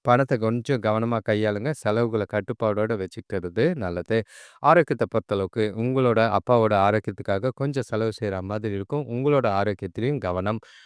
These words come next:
ஆ, உங்களோட அதிர்ஷ்ட எண் பார்த்தீங்கன்னா ஆறு, அதிர்ஷ்ட திசை பார்த்தீங்கன்னா வடக்கு, அதிர்ஷ்ட நிறம் பார்த்தீங்கன்னா பச்சை நீலமா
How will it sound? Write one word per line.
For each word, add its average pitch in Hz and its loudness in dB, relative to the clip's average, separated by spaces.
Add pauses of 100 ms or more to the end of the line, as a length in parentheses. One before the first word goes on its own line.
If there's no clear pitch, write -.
(280)
ஆ, 120 0 (140)
உங்களோட 160 4
அதிர்ஷ்ட 123 4
எண் 107 2
பார்த்தீங்கன்னா 101 -2
ஆறு, 110 4
அதிர்ஷ்ட 117 0
திசை 110 -4
பார்த்தீங்கன்னா 95 -2
வடக்கு, 104 0 (100)
அதிர்ஷ்ட 117 -4
நிறம் 107 0
பார்த்தீங்கன்னா 98 -2
பச்சை 113 -2
நீலமா 95 -4